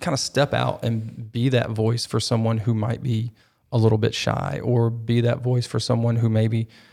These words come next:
doesn't have a whole lot of friends or doesn't really have the skills to kind of, kind of figure out where they, where they fit. They kind of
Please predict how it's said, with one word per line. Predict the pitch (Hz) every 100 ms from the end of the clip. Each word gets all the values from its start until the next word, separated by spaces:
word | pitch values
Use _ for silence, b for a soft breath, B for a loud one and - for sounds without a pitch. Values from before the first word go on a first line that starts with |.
| b b -
doesn't | 127 -
have | - 143 165
a | 143
whole | 117 113
lot | 123
of | -
friends | 113 113
or | -
doesn't | 127 139
really | - 135
have | 110 123 127 117
the | 113
skills | - - 117 117 117
to | - 113
kind | - - 113
of, | 113 - - - _
kind | - 127
of | -
figure | - 139 120 120
out | 123
where | 117 123
they, | 123 123 117 - _ _ _ _ _ _
where | 127
they | 123 113
fit. | - - 143 - - -
They | - 127
kind | - 120
of | 117